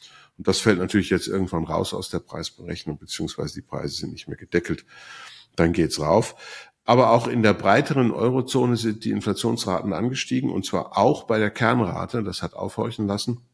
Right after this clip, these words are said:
Also das, was eigentlich, äh, jetzt dann so mal so langsam den Höhepunkt gefunden haben sollte und irgendwann jetzt mal drehen sollte und nach unten gehen sollte, damit die Zentralbanken Ruhe geben können mit dem Zinsenanheben,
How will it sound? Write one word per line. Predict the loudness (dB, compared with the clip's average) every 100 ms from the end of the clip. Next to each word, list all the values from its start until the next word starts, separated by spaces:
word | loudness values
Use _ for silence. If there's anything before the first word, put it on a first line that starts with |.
| _ _ _ _ _ -4
Also | -2 0
das, | 0 2
was | 0 0
eigentlich, | 0 0 -2 -4 -10 -16 -16 -16 -16 -20 _ -4
äh, | 2
jetzt | 2 2 0
dann | 0
so | 2
mal | 0
so | 0
langsam | 0 2 2 4 2 0 -2 -2
den | -4 -4 2
Höhepunkt | 2 2 -2 -4
gefunden | -4 -2 0 0 -2
haben | 0 -2
sollte | -2 2 2 2 -2 -4
und | -6 -6
irgendwann | -6 -6 -6
jetzt | -6 -6 -6
mal | -10 -10
drehen | -4 2 4 4
sollte | 2 0 -2
und | -8
nach | -10
unten | 2 4 4
gehen | 2 2
sollte, | 2 -2 -4 -8
damit | -12 -12
die | -12
Zentralbanken | -10 -8 -8 -8 -6 -8 -10 -16 -20 -20 -20 -20 _ 4
Ruhe | 8 8
geben | 8 4 2
können | 0 0 0 -2
mit | -4
dem | -6 -2
Zinsenanheben, | 2 2 0 -2 -6 -2 -2 -4